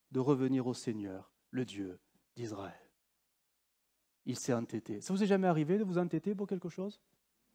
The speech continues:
Non ? Pas vous ? Si, un petit peu devant ? <laughs> Hein ? Avec ce sentiment, mais, mais j'ai raison, quoi. C'est moi qui ai raison.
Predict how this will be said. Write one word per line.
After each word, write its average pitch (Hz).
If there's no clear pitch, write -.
Non ? 127
Pas 123
vous ? 143
Si, -
un 156
petit 147
peu 147
devant ? 143
<laughs> -
Hein ? 139
Avec 135
ce -
sentiment, 151
mais, 127
mais 107
j'ai 135
raison, 208
quoi. 117
C'est -
moi 156
qui 190
ai -
raison. 247